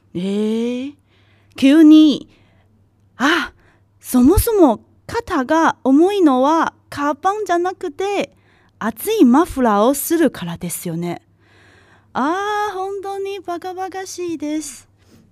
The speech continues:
え、こんな冬が苦手な私は、最低気温がマイナス、ほにゃにゃにゃとの日本に来ました。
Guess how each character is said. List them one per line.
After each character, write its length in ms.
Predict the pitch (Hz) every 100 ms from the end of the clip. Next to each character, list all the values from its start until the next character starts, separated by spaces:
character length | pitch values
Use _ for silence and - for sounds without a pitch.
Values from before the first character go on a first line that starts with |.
| _ _ _ _ _ _ _ _ _ _ _ _ _ -
え、 220 | 208 196 -
こ 180 | 233 277
ん 100 | 285
な 220 | 285 269
冬 420 | - 226 240 254 247 _ _ _ _ -
が 280 | 247 254 196
苦 280 | 202 220
手 220 | 220 240 226
な 160 | 185
私 480 | 180 170 190 - 185
は、 340 | 190 202 - - - _ _ _ _ _
最 360 | - 277 302
低 360 | 294 302 302 302
気 240 | - 311
温 220 | 247 190
が 460 | 190 226 220 170 - _ _
マ 200 | 185 208
イ 100 | 285
ナ 160 | 294 302
ス、 500 | - 277 277 277 - -
ほ 160 | 226
に 120 | 277
ゃ 20 | 294
に 100 | 302
ゃ 20 |
に 100 | 302
ゃ 40 | 311
と 180 | 208
の 160 | 190 175
日 160 | 170 170
本 260 | 202 220
に 260 | 208 214 -
来 160 | - 185
ま 100 | 175
し 120 | -
た。 440 | - 165 165 165